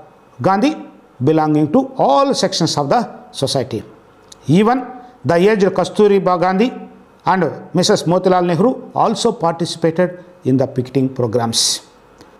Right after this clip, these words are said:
The Congress Working Committee also met at Allahabad in June and recommended in its resolution continuation of the civil disobedience movement after the arrest of Gandhi also.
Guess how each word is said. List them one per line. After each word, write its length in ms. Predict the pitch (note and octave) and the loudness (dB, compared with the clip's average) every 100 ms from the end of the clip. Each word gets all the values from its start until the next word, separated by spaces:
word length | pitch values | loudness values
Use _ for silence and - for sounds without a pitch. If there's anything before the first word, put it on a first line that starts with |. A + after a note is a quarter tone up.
| _ | _
The 140 | - G3+ | -4 -2
Congress 420 | G3+ B3 C4 - | -2 0 0 -2
Working 300 | G#3 G#3 A3 | -6 -4 -4
Committee 480 | G3+ G3+ C4+ - - - _ _ _ _ _ - | -2 -4 -4 -6 -20 -20 _ _ _ _ _ -4
also 640 | G3 G#3+ A3+ F#3+ A#2 - C3+ | -2 -2 -4 -4 -8 -12 -6
met 260 | E3+ G#3+ | -4 -4
at 160 | G3 F#3+ D#3+ - | -6 -6 -12 -6
Allahabad 400 | E3+ F#3 G#3+ C4 - - - | -4 -2 -4 -6 -14 -16 -6
in 180 | F3 D3 | -4 0
June 400 | G3 G#3 A3 - - | 0 -2 -6 -18 -10
and 160 | D3+ D#3 C3+ | -6 -4 -4
recommended 640 | F3+ G3+ F#3+ F#3 F#3+ F#3+ - | -4 -4 -4 -4 -4 -8 -4
in 100 | E3+ | -4
its 180 | D#3 D3 | -2 -4
resolution 640 | D3 F3 E3+ F3 E3 A2+ - _ | -2 -2 -2 -4 -6 -10 -20 _
continuation 640 | - F3 G#3 F3+ E3 E3 | -8 -4 -2 -2 -2 -4
of 100 | D3 | -6
the 180 | D#3 G3 - - _ | -4 -6 -12 -20 _
civil 340 | - - D3 D3 | -14 -4 -4 -2
disobedience 560 | C3+ B2 C#3 C#3 B2+ D3+ | -4 -4 -4 -4 -4 -2
movement 260 | G3 C4+ - - | -2 -4 -8 -6
after 400 | D3+ E3 F3 D3 - - _ _ _ _ - | -6 -4 -6 -8 -12 -20 _ _ _ _ -10
the 200 | A#2 A#2+ - - | -6 -6 -10 -10
arrest 280 | C3+ C3 - | -6 -6 -8
of 120 | A2 | -8
Gandhi 280 | A2+ A2+ G#2+ | -8 -8 -8
also. 340 | G#2+ - A2+ | -8 -8 -10